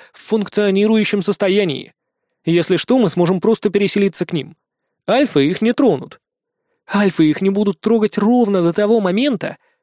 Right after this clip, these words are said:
пока не узнают, что ты их надул». «Хорошо. Альфы их пока не тронут». Я выделил слово «пока». «А если все пойдет по плану, то и альф никаких не будет. А если нет?» «Если нет, будем что-то решать».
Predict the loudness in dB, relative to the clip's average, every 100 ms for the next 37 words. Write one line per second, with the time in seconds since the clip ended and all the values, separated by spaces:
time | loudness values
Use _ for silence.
0 | _ -2 0 2 2 2 2 2 0 -2
1 | 0 0 2 2 2 2 0 -6 -18 _
2 | _ _ _ _ _ _ _ -2 0 0
3 | -4 -10 _ _ _ _ -4 0 0 2
4 | 0 0 -2 -2 -2 -2 0 0 -2 -4
5 | -4 -4 -6 -18 -20 _ _ _ _ _
6 | _ _ -4 -2 0 0 2 0 -2 0
7 | 0 0 -2 -6 -10 -12 _ _ _ _
8 | _ -4 0 0 2 0 2 0 0 -2
9 | -2 0 0 0 0 0 0 0 2 0
10 | -2 -4 -4 -4 -4 -4 -2 -2 -4 -8
11 | -20 _ _ _ -6 -2 0 0 2 0
12 | 0 -6 _ _ _ _ _ -6 0 2
13 | 2 2 0 0 0 0 -2 -4 -2 -4
14 | -6 -10 -12